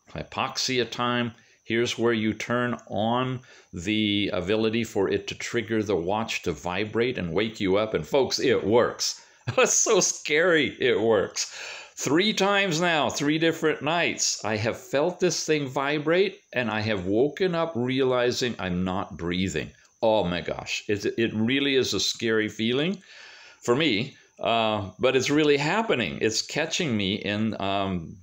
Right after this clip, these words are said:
the apnea times. Now, I don't know, it doesn't, I don't remember it ringing four times. I remember once each night, so maybe it's picking a time and doing it if it hits a certain trigger, but it is working for me, and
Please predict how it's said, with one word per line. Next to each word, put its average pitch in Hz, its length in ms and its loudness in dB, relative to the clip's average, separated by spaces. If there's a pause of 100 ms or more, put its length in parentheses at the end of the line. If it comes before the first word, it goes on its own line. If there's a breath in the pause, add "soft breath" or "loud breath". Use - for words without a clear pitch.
(120)
the 90 280 -4
apnea 98 540 -2
times. 80 540 -6
Now, 90 220 -4
I 82 80 -2
don't 135 160 0
know, 135 340 2
it - 160 -4
doesn't, 160 340 0
I 92 60 -2
don't 143 220 0
remember 104 520 0
it - 80 0
ringing 113 440 -2
four 117 400 2
times. 175 500 -2
I 95 80 -2
remember 101 540 0
once 85 500 -2
each 104 320 -4
night, 95 340 -2
so 82 400 0 (220 loud breath)
maybe 107 320 -2
it's - 160 -2
picking 104 600 -4
a 90 80 -4
time 107 400 -4
and 78 120 -4
doing 101 300 2
it 110 100 0
if - 140 -2
it 73 80 -6
hits 107 260 -2
a 92 60 -4
certain 87 380 -4
trigger, 127 520 -2 (360 loud breath)
but 107 140 2
it 131 100 2
is 135 200 2
working 95 440 0
for 80 240 -4
me, 73 180 -2
and 76 180 -4